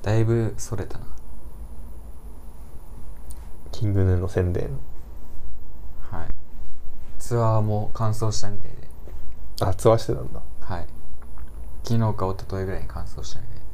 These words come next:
Speaker 2: 常田大輝も大忙しいじゃん。
Speaker 1: めちゃくちゃ忙しいと思いますよ。ペリメトロも忙しいと思いますよ。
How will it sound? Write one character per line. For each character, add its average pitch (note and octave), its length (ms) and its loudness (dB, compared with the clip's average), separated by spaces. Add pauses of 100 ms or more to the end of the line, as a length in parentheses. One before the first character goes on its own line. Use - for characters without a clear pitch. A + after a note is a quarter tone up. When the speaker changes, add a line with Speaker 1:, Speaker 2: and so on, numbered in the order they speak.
(120)
Speaker 2:
常 B2+ 260 0
田 - 100 -2
大 F#2 200 2
輝 - 160 -4
も A2 360 -2
大 A#2 120 2
忙 G#2 280 -2
し - 120 -2
い - 20 -4
じ - 100 -2
ゃ - 20 -2 (1080)
ん。 - 20 4
Speaker 1:
め G2 120 6
ち - 140 6
ゃ - 40 10
く - 80 8
ち C3 100 0
ゃ C3 40 6
忙 B2+ 260 2
し C3 100 -2
い A#2+ 60 -2
と F2 80 -6
思 E2+ 100 -8
い D#2+ 40 -8
ま - 80 -10
す - 80 -12
よ。 - 100 -10 (1120)
ペ A#2 120 0
リ B2 80 0
メ C#3 120 0
ト G#2 120 0
ロ F#2+ 80 -6
も E2+ 160 -4
忙 F2 240 -6
し - 100 -6
い - 60 -6
と - 80 -6
思 - 80 -12
い - 20 -10
ま - 100 -10
す - 120 -10
よ。 - 60 -14